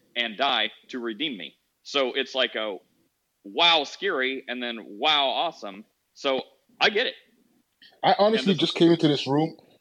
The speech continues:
Speaker 2: to ask that question, really just to vent. I'm gonna be real with you. Like, it wasn't, like, the question, I kind of known the answer. Like,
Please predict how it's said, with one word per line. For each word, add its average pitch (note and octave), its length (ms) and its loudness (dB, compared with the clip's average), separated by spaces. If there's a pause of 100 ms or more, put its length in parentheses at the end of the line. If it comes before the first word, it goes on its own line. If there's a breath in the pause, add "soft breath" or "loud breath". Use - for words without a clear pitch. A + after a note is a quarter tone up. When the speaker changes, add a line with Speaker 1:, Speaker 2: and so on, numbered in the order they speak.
Speaker 2:
to - 140 2
ask C3+ 260 2
that D3+ 160 2
question, C#3+ 380 0
really F#3 220 0
just C3 240 -8
to A2+ 80 -10
vent. G2+ 480 -12 (340)
I'm B2+ 80 -4
gonna E3+ 100 -4
be A2+ 100 -8
real C3 200 -6
with - 200 -12
you. F#2+ 80 -16
Like, F#2 340 -10 (420)
it C3+ 80 -8
wasn't, F3+ 360 -4
like, A#2+ 200 -10
the B2+ 80 -12
question, F#3 460 -6
I B2+ 60 -10
kind F3 300 -8
of A#2+ 100 -10
known C3+ 320 -6
the A2+ 140 -14
answer. A#2+ 340 -16
Like, G2 160 -8